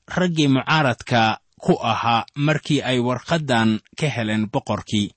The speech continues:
Bershiya, ama aynu ugu yeerno reer Farrise, ayay kula soo ordeen halkii dhismuhu uu ka socday.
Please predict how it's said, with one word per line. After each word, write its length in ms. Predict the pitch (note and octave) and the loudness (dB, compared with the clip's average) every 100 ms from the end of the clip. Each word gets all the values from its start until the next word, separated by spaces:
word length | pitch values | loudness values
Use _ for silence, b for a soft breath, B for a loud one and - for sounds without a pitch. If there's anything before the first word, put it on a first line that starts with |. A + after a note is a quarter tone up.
| - | 2
Bershiya, 600 | D3 B2 - A#2 G#2+ G2 - | 2 2 0 0 -2 -4 -4
ama 460 | C3 B2+ B2 A#2 - | 0 2 2 0 -2
aynu 320 | C3+ B2+ B2+ | -2 2 0
ugu 300 | - C3 F3+ | 0 0 2
yeerno 560 | D#3+ C3+ C3 A#2 G#2+ G2+ - | 4 4 2 2 0 -2 -8
reer 300 | - C#3+ C3+ | -2 0 0
Farrise, 600 | - A#2+ B2 C3+ - F#2+ - _ | -2 -2 0 -2 -2 -6 -12 _
ayay 400 | C#3 C#3 C#3 C3 | -2 2 4 2
kula 280 | - D#3 F3+ | 2 0 2
soo 220 | - B2+ | 0 -2
ordeen 540 | A2 A2+ A2 B2 B2 B2 | -2 -4 -2 0 0 -2
halkii 400 | - D#3 - C3+ | -4 -4 -2 -4
dhismuhu 480 | B2 A#2+ C#3 C#3+ C3+ A2+ | -2 -4 -2 0 0 -2
uu 40 | A2+ | -2
ka 120 | B2+ | 0
socday. 460 | - G2 G2+ G#2 | 0 -2 -2 -4